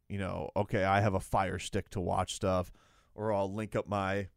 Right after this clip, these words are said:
you know, H D M I to my computer to watch the stream to my T V.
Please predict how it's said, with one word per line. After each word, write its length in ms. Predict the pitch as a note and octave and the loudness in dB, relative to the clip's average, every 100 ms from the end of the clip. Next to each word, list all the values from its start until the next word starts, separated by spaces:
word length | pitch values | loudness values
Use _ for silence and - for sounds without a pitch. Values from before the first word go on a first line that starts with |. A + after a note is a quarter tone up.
| _ _ _ - | _ _ _ -14
you 100 | A2 | -10
know, 180 | F#2 - | -10 -6
H 220 | A2 G#2 | -6 -4
D 120 | - G#2 | -4 -4
M 120 | G2 | -2
I 160 | F#2+ G2 | -2 -2
to 60 | |
my 100 | F#2 | -4
computer 600 | F#2 G2 - A2+ G#2+ G2+ | -6 -6 -6 -2 -2 0
to 120 | G2 F#2+ | 0 0
watch 320 | F#2+ F#2 - | 0 0 -2
the 80 | G2 | -10
stream 360 | - G#2+ G2 | -8 -6 -4
to 80 | G2 | -4
my 160 | F#2+ F#2+ | -2 -4
T 220 | - G#2 | -4 -4
V. 320 | F2+ F2+ F#2 | -2 -4 -8